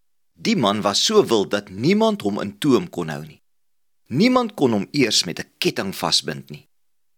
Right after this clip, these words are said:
Die man het voor Jesus se voete neergeval.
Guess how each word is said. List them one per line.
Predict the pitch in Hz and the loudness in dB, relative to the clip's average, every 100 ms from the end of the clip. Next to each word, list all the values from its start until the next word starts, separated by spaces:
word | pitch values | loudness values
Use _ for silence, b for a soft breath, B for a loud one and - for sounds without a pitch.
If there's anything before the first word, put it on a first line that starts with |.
| _ _ _ _ _ _ - | _ _ _ _ _ _ -16
Die | 90 | -6
man | 87 110 | -4 -4
het | 107 | -2
voor | 117 90 | 0 0
Jesus | 78 123 113 | 0 0 0
se | 107 | -4
voete | 101 - 151 113 | -4 -2 0 0
neergeval. | 90 82 82 85 - 67 | 0 -2 -4 -10 -12 -12